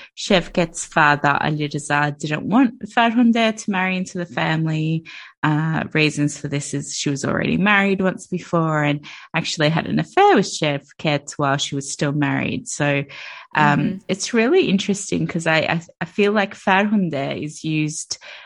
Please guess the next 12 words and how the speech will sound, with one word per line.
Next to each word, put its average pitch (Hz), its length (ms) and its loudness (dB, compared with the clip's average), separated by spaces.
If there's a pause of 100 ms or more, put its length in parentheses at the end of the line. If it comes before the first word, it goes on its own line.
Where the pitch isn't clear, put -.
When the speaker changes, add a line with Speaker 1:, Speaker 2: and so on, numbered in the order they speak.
(160)
Speaker 1:
as 170 200 2
a 175 60 2
plot - 460 0
device 151 600 -2
to 160 140 -6
kind 151 340 0
of 143 160 -2 (640)
show 165 460 2
someone 151 680 -2 (140)
not - 320 -6
to 147 320 -4
judge 147 560 -6